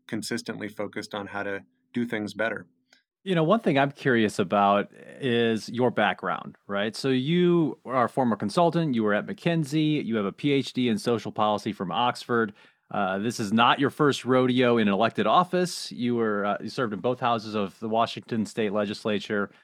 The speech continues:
Speaker 2: um, for a combined seven years before you were elected to the House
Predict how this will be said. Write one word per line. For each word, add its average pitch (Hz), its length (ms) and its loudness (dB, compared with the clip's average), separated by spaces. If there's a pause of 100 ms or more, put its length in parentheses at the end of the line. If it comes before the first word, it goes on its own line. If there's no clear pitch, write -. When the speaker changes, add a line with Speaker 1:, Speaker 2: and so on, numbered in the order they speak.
(240)
Speaker 2:
um, 87 360 -8
for 117 160 -2
a 101 40 -2
combined 104 360 0
seven 123 340 4
years 117 320 0
before 110 640 -2
you 104 160 -6
were 104 80 0
elected 107 300 -2
to 110 80 -6
the 95 120 -2
House 107 360 -2